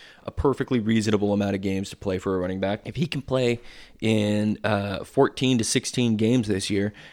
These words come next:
he's gonna be, uh, a top five running back again, and, um, and I don't think there's really anything that's gonna keep him from doing that. Um, he, he, he was, I think, the number seven running back last year, and he missed two games. That's what it was. He missed two games.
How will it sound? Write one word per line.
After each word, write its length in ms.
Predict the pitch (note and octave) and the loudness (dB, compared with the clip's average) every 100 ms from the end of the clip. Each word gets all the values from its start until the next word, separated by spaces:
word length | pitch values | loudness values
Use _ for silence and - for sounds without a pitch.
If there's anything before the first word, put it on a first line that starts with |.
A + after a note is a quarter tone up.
| - | -6
he's 220 | A#2 A#2 | -2 0
gonna 220 | B2 A#2 | 2 0
be, 380 | G#2 A2+ A2 G#2+ - | 2 2 2 2 0
uh, 360 | G#2 G2+ G2 - | -2 -2 -4 -4
a 80 | G2+ | -2
top 320 | G#2+ G#2+ - | 0 0 2
five 260 | G#2+ G2+ | 2 2
running 240 | G#2 G2 G2 | 0 0 0
back 220 | F#2 F#2 | -2 -2
again, 440 | G2 F#2+ F#2 F#2 - | -4 -4 -4 -6 -8
and, 460 | - F#2+ F#2+ G2+ - | -8 -6 -4 -4 -4
um, 320 | F#2+ F#2+ F#2+ | -4 -4 -4
and 120 | F#2+ | -6
I 60 | F#2+ | -4
don't 120 | F#2+ | -4
think 120 | G2 | -4
there's 160 | G2+ G2 | -6 -2
really 400 | G#2 G2 F#2+ - | -2 0 -2 -4
anything 300 | G#2 F#2 G#2 | -4 -4 -4
that's 140 | G2 F2 | -6 -6
gonna 120 | G2+ | -8
keep 220 | - G#2 | -6 -6
him 100 | G2+ | -6
from 160 | G2+ G2+ | -6 -2
doing 300 | G#2+ G2+ G2+ | 0 0 0
that. 260 | G2 G2+ - - - - | -2 -6 -10 -20 -20 -12
Um, 520 | G2+ G#2+ G2+ G2+ G2 - _ - - _ | -4 0 0 0 -4 -10 _ -20 -20 _
he, 560 | - - D#3 D3+ A2 - | -6 -6 -10 -10 -10 -10
he, 520 | G#2 - A2+ A2+ A2 G2+ | -8 -2 0 0 -2 -4
he 320 | A#2 A2+ A2 | -2 0 0
was, 420 | A2 A2 G#2+ - - | 2 2 0 -2 -4
I 40 | |
think, 200 | A#2+ - | -6 -2
the 80 | A2 | 0
number 240 | G#2 A2+ | 2 2
seven 320 | - A2 G#2 | 2 2 2
running 200 | G#2 G#2+ | 2 0
back 220 | G#2+ G#2+ A2 | 0 -2 -2
last 300 | G#2 G2+ A#2 | -4 -4 -2
year, 100 | G#2 | -2
and 80 | |
he 80 | G2+ | -2
missed 340 | G2 G2+ - - | -2 -2 -4 -6
two 180 | A#2 | -4
games. 220 | G2+ F2+ - | -4 -4 -2
That's 200 | G2 - | -2 -2
what 80 | |
it 40 | F2 | -6
was. 180 | E2 - | -6 -8
He 100 | G#2 | -6
missed 260 | G2 - | -6 -8
two 160 | - B2+ | -6 -4
games. 420 | A#2 F#2 E2 - | -2 -4 -6 -10